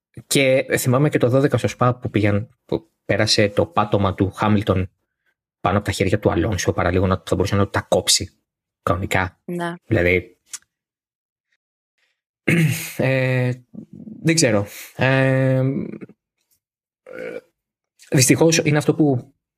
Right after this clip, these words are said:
Speaker 1: το έχω πει πολλές φορές όσο ήμουν μόνος μου στο, στο, στα podcast, ότι, ε, δυστυχώς την ασφάλεια την καταλαβαίνουμε και την αντιλαμβανόμαστε, ε, στα μεγάλα, ε, συμβάντα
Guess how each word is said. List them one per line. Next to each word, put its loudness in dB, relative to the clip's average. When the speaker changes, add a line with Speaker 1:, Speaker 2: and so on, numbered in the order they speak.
Speaker 1:
το 0
έχω 0
πει -4
πολλές 2
φορές 0
όσο 0
ήμουν 2
μόνος 2
μου -2
στο, 2
στο, 2
στα -2
podcast, 0
ότι, 0
ε, 0
δυστυχώς -2
την 0
ασφάλεια 0
την 0
καταλαβαίνουμε 2
και 0
την 0
αντιλαμβανόμαστε, 0
ε, 0
στα -2
μεγάλα, 0
ε, -2
συμβάντα 0